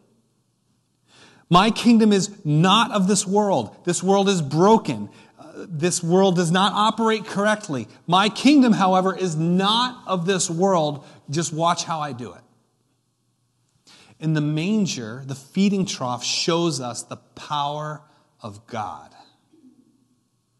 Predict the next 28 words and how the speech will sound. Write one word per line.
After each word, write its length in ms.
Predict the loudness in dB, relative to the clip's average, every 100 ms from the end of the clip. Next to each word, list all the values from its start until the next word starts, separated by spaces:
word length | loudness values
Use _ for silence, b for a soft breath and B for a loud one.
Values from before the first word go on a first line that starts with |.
| _ _ _ _ _ _ -8
and 100 | -6
the 60 | -6
power 360 | -6 -4 -2
of 80 | -4
his 120 | -6
kingdom. 380 | -8 -8 -8 -12 b b -2
It 140 | 0
is 160 | 0 -2
the 100 | 0
most 440 | 2 2 0 -4
humble. 600 | -6 -4 -4 -4 -8 -16 b b b b
It 140 | -2
is 180 | 0 -2
the 120 | -4
lowest. 840 | -2 0 2 2 0 -2 -4 -10 -12 -8
It 140 | -6
is 160 | -6 -6
the 100 | -8
dirtiest 840 | -6 -2 0 2 0 0 -4 -10
place 540 | -6 -6 -6 -8 -12 b b b
you 180 | -8 -6
could 180 | -6 -6
put 160 | -4 -4
a 40 |
baby, 600 | -2 -2 -2 -6 -12 -16 b b _ -10
is 200 | -8 -4
in 140 | -4
a, 100 | -6